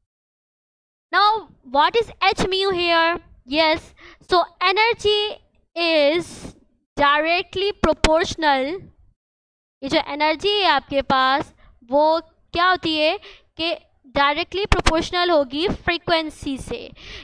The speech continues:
यानी फ्रीक्वेंसी क्या है कि number of vibration जितनी भी हुई हैं या number of wave जितनी भी पास आउट हुई हैं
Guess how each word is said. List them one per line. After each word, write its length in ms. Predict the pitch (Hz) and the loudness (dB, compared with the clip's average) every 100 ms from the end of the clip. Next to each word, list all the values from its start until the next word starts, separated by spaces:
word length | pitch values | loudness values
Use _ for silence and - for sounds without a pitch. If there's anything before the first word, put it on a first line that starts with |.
| 302 | -4
यानी 140 | 370 | -2
फ्रीक्वेंसी 540 | - 403 415 403 403 466 | 0 0 0 -2 0 0
क्या 120 | 440 415 | 2 2
है 220 | 403 392 453 | 2 0 -2
कि 80 | 339 254 | -4 -2
number 340 | 269 285 392 466 | -2 0 2 2
of 120 | 392 285 | 2 2
vibration 640 | 285 285 320 - 381 381 277 | 2 2 -2 0 -2 -2 -6
जितनी 360 | 311 - 381 453 | -8 -6 -4 -4
भी 120 | 440 | -2
हुई 200 | 440 320 | -4 -4
हैं 120 | 294 330 | -2 -4
या 80 | 330 285 | -2 -4
number 200 | 294 370 | 0 0
of 100 | 381 285 | 0 -4
wave 240 | 311 277 | -6 -6
जितनी 300 | 277 294 359 | -8 -6 -4
भी 60 | 427 | -2
पास 280 | 330 294 - | 0 0 2
आउट 220 | 311 320 | 0 0
हुई 180 | 302 285 | -2 -2
हैं 220 | 285 302 | -4 -4